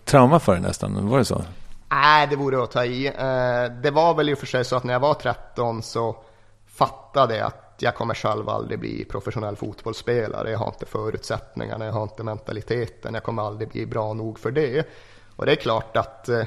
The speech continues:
Speaker 2: någon form av, eh, liten traumatik finns det väl i alla barn och ungdomar som upptäcker den saken, vilket man gör förr eller senare i nittionio procent av fallen.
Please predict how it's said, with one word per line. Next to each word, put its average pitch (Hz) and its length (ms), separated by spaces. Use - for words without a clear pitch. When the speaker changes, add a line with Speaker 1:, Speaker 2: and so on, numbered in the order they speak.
Speaker 2:
någon 127 360
form 123 420
av, 113 260
eh, 110 340
liten 117 280
traumatik 113 720
finns 113 340
det 117 120
väl 110 140
i 110 40
alla 117 300
barn 120 320
och 113 60
ungdomar 113 720
som 123 160
upptäcker 127 520
den 110 180
saken, 117 640
vilket 110 240
man 117 120
gör 117 160
förr 120 240
eller 110 120
senare 110 440
i 110 40
nittionio 110 440
procent 113 380
av 120 60
fallen. 127 480